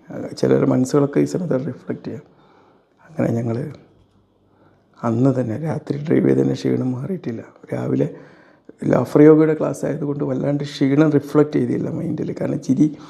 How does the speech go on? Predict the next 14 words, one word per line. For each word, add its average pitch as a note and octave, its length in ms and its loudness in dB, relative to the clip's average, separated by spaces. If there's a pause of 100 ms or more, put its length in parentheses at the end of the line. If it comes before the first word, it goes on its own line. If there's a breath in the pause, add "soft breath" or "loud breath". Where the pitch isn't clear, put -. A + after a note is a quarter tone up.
(220 loud breath)
അങ്ങനത്തെ C#3 280 2
ഒരു C#3+ 80 2
സ്വഭാവമുള്ള C3 460 4
സംഭവമാണ്. - 540 -6 (400)
സമ്മർദ്ദങ്ങളെ D3 640 2
ആട്ടിയൊടുക്കുമെന്ന് C#3 800 -2
മാത്രമല്ല, C#3 480 -4 (800 soft breath)
സമ്മർദ്ദങ്ങളെ D3+ 840 4 (260)
ഒടിച്ചു C3+ 320 0
കളയുമെന്ന് C#3+ 440 4
മാത്രമല്ല, D#3 440 -6
അതിൽ, C3+ 160 -8 (480)
അതിൽ - 320 -8 (600 soft breath)
നമുക്കൊരു C#3 340 4